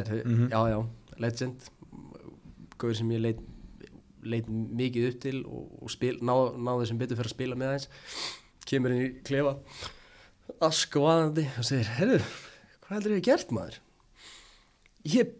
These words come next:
Speaker 1: beit Guðjón Pétur.“ Þannig að þetta var svona, já, þetta var svona eitthvað súrealískt moment, þetta var alveg bara,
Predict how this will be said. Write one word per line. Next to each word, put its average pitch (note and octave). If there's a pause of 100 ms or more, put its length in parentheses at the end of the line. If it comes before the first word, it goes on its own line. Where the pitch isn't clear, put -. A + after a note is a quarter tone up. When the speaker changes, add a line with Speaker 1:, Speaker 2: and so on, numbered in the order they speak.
(140)
Speaker 1:
beit E4
Guðjón A#3+
Pétur.“ A#2 (1800)
Þannig A#2
að A2
þetta C#3
var D#3
svona, D3 (120)
já, C3+ (280)
þetta C#3
var C3+
svona C3 (120)
eitthvað B2
súrealískt C#3
moment, C#3+
þetta B2
var A#2+
alveg C3+
bara, A2+